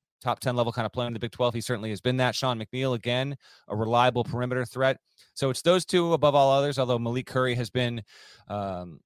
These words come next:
he's been an important veteran on this team this season as well. So I think there's a really good chance this could be a great game.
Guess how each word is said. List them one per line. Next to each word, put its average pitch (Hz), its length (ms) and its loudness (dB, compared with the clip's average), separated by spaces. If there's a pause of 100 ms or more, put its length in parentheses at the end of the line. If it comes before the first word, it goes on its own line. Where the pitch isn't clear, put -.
he's 135 180 -2
been 160 120 -2
an 151 100 -4
important 127 400 -4
veteran 120 320 0
on 110 100 -4
this 104 120 -8
team 113 220 -6
this 107 120 -8
season 98 240 -8
as 90 140 -8
well. 95 240 0
So 120 420 4 (300)
I 151 120 2
think 175 200 0
there's 147 160 2
a 135 60 2
really 143 280 2
good 139 140 -4
chance 143 340 -2
this 120 120 -10
could 135 160 -4
be 127 140 0
a 123 40 0
great 123 240 0
game. 131 300 -4